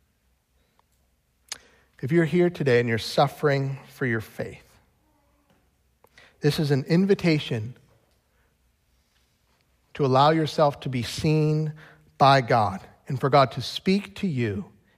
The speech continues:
in your sufferings. Maybe you feel ostracized because of your faith. Maybe you feel like you can't participate in things, or your friends don't talk to you as much because you don't do certain things.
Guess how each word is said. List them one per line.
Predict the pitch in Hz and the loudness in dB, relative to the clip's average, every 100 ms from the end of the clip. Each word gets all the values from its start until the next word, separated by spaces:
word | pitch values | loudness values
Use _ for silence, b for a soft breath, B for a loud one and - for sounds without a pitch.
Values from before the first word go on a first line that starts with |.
| _ - | _ -6
in | 143 143 135 | -2 0 0
your | 123 123 120 117 120 - _ _ | 0 0 0 -2 -8 -16 _ _
sufferings. | - 117 - - - - _ _ _ _ _ - | -6 -6 -6 -16 -18 -20 _ _ _ _ _ 0
Maybe | 147 165 | 2 2
you | |
feel | 147 151 | 4 4
ostracized | 151 151 - 143 - 123 107 - - _ _ _ _ _ _ _ _ _ _ _ _ _ _ _ _ _ _ - | 8 6 4 -6 0 0 0 -6 -20 _ _ _ _ _ _ _ _ _ _ _ _ _ _ _ _ _ _ -14
because | 131 139 | -2 0
of | 127 127 | 0 -4
your | 117 | -2
faith. | 123 98 - _ _ _ _ _ _ _ - | -2 -4 -10 _ _ _ _ _ _ _ 4
Maybe | 170 185 | 4 4
you | |
feel | 180 185 | 6 6
like | 175 | 6
you | 170 | 4
can't | 175 165 | 4 2
participate | 156 175 175 165 165 151 | 2 2 2 4 4 4
in | 143 131 | 0 0
things, | 143 127 107 - - b b b b | 2 2 -2 -8 -18 b b b b
or | 139 | 0
your | 143 | 2
friends | 175 180 170 | 4 4 4
don't | 156 139 | 0 2
talk | 156 156 | 4 2
to | 160 | 2
you | 143 | 0
as | 135 | 2
much | 139 135 - | 2 0 0
because | 135 135 123 | -2 -2 -2
you | |
don't | 131 151 147 - - - | 2 2 2 -8 -20 -2
do | 151 143 | 0 0
certain | - 123 - 110 | 0 -2 -2 -10
things. | 113 101 87 - | -8 -8 -10 -18